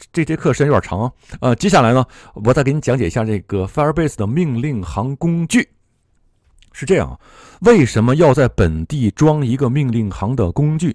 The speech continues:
您想想看，您是没有服务器的，对吧？服务器完全托管给 Firebase。那么，如果咱们想部署一个网站，部署一个函数，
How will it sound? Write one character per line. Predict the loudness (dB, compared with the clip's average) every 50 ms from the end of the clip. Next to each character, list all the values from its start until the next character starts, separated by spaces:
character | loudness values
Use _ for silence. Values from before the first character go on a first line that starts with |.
| _ _
您 | -4 -4 -4
想 | -4 -4 -4 -4 -4
想 | -4 -8 -10 -10
看， | -10 -10 -12 -12 _ _ _ _ -20 -20 _ -20 -20 -20 -12 -4
您 | -2 0 0 0
是 | -2 -2
没 | 0 0
有 | 2 0 0
服 | -2 -4 -6
务 | -6
器 | -6 -6 -8
的， | -8 -6
对 | -8 -8
吧？ | -10 -12 -16 _ _ _ _ _ _ _
服 | _ -8 -4 -2
务 | -2 -2
器 | 0 -2 -2
完 | 0 2 2 2 0 0
全 | 0 0 0 0 0
托 | 0 2 2 2
管 | 4 2 2 0 0 -2
给 | -4 -4 -6 -6 -6
Firebase。 | -2 0 2 2 2 2 0 0 0 0 -2 -6 -10 _ _ _ _ _
那 | -2 0 0
么， | 0 -2 -4 _
如 | -2 0 4 4
果 | 4 4
咱 | 4 4 2
们 | 2 2
想 | 2 0 0 0 -2
部 | -2 0 2 4 2 2
署 | 2 0 0
一 | 2
个 | 2 2
网 | 2 0 -2 0
站， | 2 2 2 2 2 -2 _ _ _ -20 -20 -20 -10 -2
部 | 2 2 4 4
署 | 2 2 0 0
一 | 2
个 | 0
函 | 0 0 -2 -2 0 0 0
数， | 2 2 2